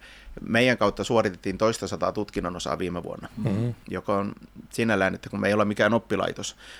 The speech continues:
Speaker 1: mutta se on
Speaker 2: Teettekö te sit Vinnovan kanssa vai kenen kanssa yhteistyötä?
Speaker 1: M-, myös Vinnovan kanssa, joo.
Speaker 2: Joo.
Speaker 1: Ja Onsa
Speaker 2: Joo.
Speaker 1: Taidon kanssa yhteistyötä.
Speaker 2: Joo.
Speaker 1: Ja tota, ö,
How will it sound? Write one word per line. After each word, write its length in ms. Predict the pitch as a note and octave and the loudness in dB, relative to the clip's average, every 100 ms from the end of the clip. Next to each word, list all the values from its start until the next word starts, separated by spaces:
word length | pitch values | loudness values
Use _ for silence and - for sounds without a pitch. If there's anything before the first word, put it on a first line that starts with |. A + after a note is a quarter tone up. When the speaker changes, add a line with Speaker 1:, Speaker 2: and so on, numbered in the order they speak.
| - - | -20 -6
Speaker 1:
mutta 380 | G#2 - G2 F#2+ - - - - - - - - - | -6 2 2 2 -8 -20 -20 -20 -20 -18 -16 -12 2
se 140 | B2+ | 4
on 40 | |
Speaker 2:
Teettekö 200 | A2+ A2+ | 6 4
te 80 | - | 2
sit 200 | A#2 A#2 | 0 2
Vinnovan 480 | C3+ C3 A2+ G2 G2 | 4 4 4 0 0
kanssa 280 | G#2 G2+ - | 0 -2 -2
vai 120 | G2+ | -4
kenen 280 | - A#2 G#2+ | 0 0 0
kanssa 240 | F#2+ - | -4 -4
yhteistyötä? 580 | G#2 F2+ - - A2+ G#2 | -4 -4 -8 -4 -4 0
Speaker 1:
M-, 20 | |
myös 300 | A2+ A2 - | 0 2 2
Vinnovan 360 | G2+ G2 F2+ E2+ | 0 0 -2 -4
kanssa, 280 | - - F2 | -6 -6 -4
joo. 100 | D#2+ | -2
Speaker 2:
Joo. 140 | G2 F#2+ - - - | -2 -4 -10 -14 -8
Speaker 1:
Ja 100 | F#2+ | -2
Onsa 140 | G#2 G#2 | 0 0
Speaker 2:
Joo. 40 | G2 | 2
Speaker 1:
Taidon 260 | F#2 E2+ | 0 0
kanssa 220 | C#2+ - | -4 -6
yhteistyötä. 520 | - - A2+ G#2 G2 - | -8 -4 0 0 0 -8
Speaker 2:
Joo. 40 | - - - | -16 -20 -10
Speaker 1:
Ja 80 | G2+ | -6
tota, 340 | - G2 G2+ G2 F#2 - _ _ - _ _ - | 0 0 2 0 -2 -10 _ _ -20 _ _ -4
ö, 320 | G#2+ G2+ G2 | 0 2 0